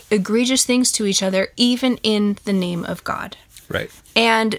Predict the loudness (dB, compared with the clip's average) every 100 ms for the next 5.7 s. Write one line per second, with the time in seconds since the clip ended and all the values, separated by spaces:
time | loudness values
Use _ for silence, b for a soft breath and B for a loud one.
0 | -2 0 2 2 2 0 -2 -2 0 2
1 | 2 0 -2 -2 -2 0 0 2 0 -2
2 | -4 b b b b b b b b _
3 | _ -2 0 0 0 2 2 2 2 2
4 | 0 0 0 0 0 -2 -4 -4 -2 -2
5 | -2 -2 -2 -2 0 0